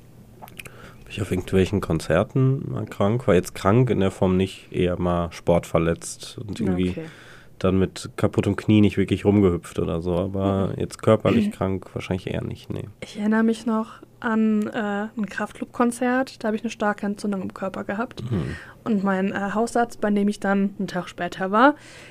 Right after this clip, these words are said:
Speaker 2: der hat mich angeguckt und hat mir den Kopf geschüttelt und hat gesagt,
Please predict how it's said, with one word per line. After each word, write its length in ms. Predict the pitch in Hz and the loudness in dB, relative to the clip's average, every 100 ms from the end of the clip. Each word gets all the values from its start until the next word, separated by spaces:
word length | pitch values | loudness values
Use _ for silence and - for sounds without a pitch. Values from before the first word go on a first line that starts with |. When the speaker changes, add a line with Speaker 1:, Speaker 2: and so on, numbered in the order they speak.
| - - | -20 -8
Speaker 2:
der 60 | 220 | -4
hat 80 | 214 | -2
mich 240 | 202 - | -4 0
angeguckt 760 | 220 262 285 - 359 - - - - - - - - | 6 6 8 8 6 4 -12 -12 -16 -20 -20 -20 -2
und 120 | 220 | 2
hat 120 | 226 233 | 4 4
mir 60 | |
den 100 | 208 | 2
Kopf 260 | - 233 - | 4 0 4
geschüttelt 460 | 277 - 277 277 | 4 6 8 10
und 60 | 247 | 8
hat 100 | 226 | 6
gesagt, 420 | 220 214 - - | 4 2 -2 -12